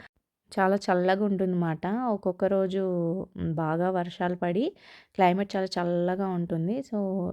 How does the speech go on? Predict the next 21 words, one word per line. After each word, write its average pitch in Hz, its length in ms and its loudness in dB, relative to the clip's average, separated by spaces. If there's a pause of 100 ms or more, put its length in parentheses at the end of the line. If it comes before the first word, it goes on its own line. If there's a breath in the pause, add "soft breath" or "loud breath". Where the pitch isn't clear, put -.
మనకి 185 400 -2
ఈ 180 180 0
గ్యాస్ 180 360 -2
హీటర్ 190 340 -4
వల్ల, 180 240 -2 (480 loud breath)
ఆహ్, 180 240 2
అక్కడ 180 280 0
కూర్చుంటాం 190 560 -2
కదా! 175 200 0
చాలా 185 320 0
వామ్‌గా 165 500 0
ఉంటుంది. 180 340 -2
బుడ్డోడు 180 400 0
కూడా 202 160 2
తిరుగుతున్నాడు 175 580 -2
కదా! 185 200 -2
వాడి 185 260 -4
కోసం 185 300 -6
స్పెసిఫిక్‌గా 180 540 -6
కూడా 185 200 -4
పెట్టాం 175 340 -4